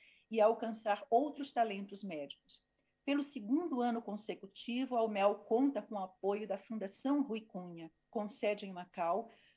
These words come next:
profissionalizando a transmissão de um evento artístico que atinge proporções internacionais. Portanto, vamos iniciar nosso passeio, porque quando se faz uma viagem,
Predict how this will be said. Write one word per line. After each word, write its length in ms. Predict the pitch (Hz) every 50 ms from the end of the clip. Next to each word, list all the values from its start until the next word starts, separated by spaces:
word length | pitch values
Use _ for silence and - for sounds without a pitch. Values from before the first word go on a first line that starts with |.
| _ _ _
profissionalizando 920 | - 269 277 285 277 - 294 277 262 262 247 240 226 202 196 247 285 311 302
a 60 | 285
transmissão 600 | 294 254 233 226 220 214 214 - - 233 240 240
de 100 | 226 233
um 80 | 233 226
evento 500 | 208 202 202 196 254 269 302 320 - 233
artístico 580 | 220 226 - - - - 254 247 - - 233
que 120 | - - 240
atinge 380 | 226 226 - - 233 240 233
proporções 800 | 196 - - - - 226 - - - - 254 254 277 277 - - -
internacionais. 1080 | 233 233 240 262 247 240 240 247 247 - - 247 233 202 156 135 143 - - - - _ _ _ _ _ _ _ _ _ _ _ _
Portanto, 720 | - 247 - - - - 254 254 254 262 233 - - 170 - _ _ _ _ _ _
vamos 320 | 208 202 294 339 359 330 320
iniciar 600 | 302 302 285 277 - - 247 233 226 247 240 214
nosso 260 | 202 202 202 - 220
passeio, 760 | - - 208 202 - - _ 208 180 165 - - - - - - _ _ _ _ _ _ _ _
porque 280 | 233 247 247 - - 254
quando 400 | 254 - 311 320 349 349 320 302
se 160 | - - 247
faz 420 | - - 247 240 262 254 247 -
uma 240 | 277 277 277 277 269
viagem, 760 | 214 208 202 190 190 214 240 240 208 190 175 185 175 170 -